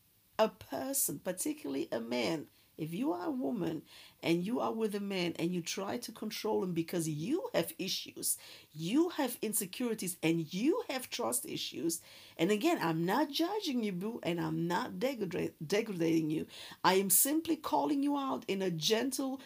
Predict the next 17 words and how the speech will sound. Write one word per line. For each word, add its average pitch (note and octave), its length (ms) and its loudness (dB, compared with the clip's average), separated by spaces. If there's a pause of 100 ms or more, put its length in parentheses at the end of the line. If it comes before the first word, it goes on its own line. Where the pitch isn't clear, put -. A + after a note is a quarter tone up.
(120)
loving, A#3 640 2
caring B3 500 0
way. G#3+ 360 0 (1120)
It's B3 280 8
not C#4+ 580 4 (220)
okay, B3+ 640 6
and G3 140 0
it's F#3+ 160 2
not B3 260 0
responsible A#3 680 0
for - 160 -8
you G3 320 0
to A#3 180 -6
put B3 280 -6
yourself G#3+ 440 0
out G#3 300 0
there E3 320 2